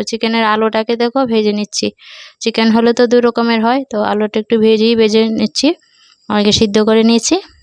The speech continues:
তারপর আলুটাকে হলুদ লবণ দিয়ে লাল লাল করে একটু ভেজে নেব। তো আলুটা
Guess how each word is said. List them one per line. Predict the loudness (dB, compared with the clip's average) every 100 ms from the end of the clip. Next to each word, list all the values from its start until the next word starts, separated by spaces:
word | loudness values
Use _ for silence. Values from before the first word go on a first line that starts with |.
| _
তারপর | -4 0 0 -2 -6
আলুটাকে | -4 -2 0 0 2 0 -2 -20 -20 -8
হলুদ | -2 2 2 4
লবণ | 4 4
দিয়ে | 4 2 2
লাল | 0
লাল | 0 -2
করে | -2 -4
একটু | 0 0
ভেজে | 2 0 0
নেব। | 0 -2 -4 _ _ _ -20 _ _ _ _ _ _ _ _ -20 -20 -20 -20 -20 -14
তো | -4
আলুটা | 0 0 0